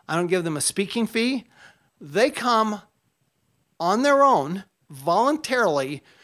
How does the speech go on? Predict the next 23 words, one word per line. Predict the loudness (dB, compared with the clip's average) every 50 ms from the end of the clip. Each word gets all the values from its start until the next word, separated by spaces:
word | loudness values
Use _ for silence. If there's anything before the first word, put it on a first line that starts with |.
| -20 _ _ _ _ -6
to | -2 -2 -2 -2
let | 0 0 2 4 4 4 2 0 -6 _ _ _ -4
the | -4 -4
C | -2 -2 -2 -2 -2 -2
P | -4 -4 0 2 4
As | 4 4 4 2
in | -4 -2 -2 0 0
the | 2 2 2
audience | 4 2 2 0 0 -2 -2 -2 -4 -4 -2
know | 0 0 2 2 4 4 2 2 -2 -4 -8 _ -20 -20 -20 _ _
what's | -6 0 2 2 2 2 -2
going | -8 -4 0 0 2 2 2 2
on | 2 4 4 2 2 0 -2 -6 -8 -10 -12 _ _ _ _ -4
and | -2 -2 -2 0 2
what | 4 4 4 4 0 -2
they've | 2 2 2 2 2
been | 0 0 2
able | 2 2 0 0 -2
to | 0 0 0
accomplish, | 0 0 -4 -4 -4 -4 -4 -2 -2 -2 -2 -2 -6 -10 -12 -20 _ _
because | -4 -4 -4 -4 -8 -8 -4 2 4 6 6 8 6 6 4 0 -4 -12 -20 _ _ _ _ _ _ -20 -20 -20 _ _ _ _ _ 2
our | 6 6 8 6 6
choice | 4 0 0 2 2 2 2 0 -2 -4 -4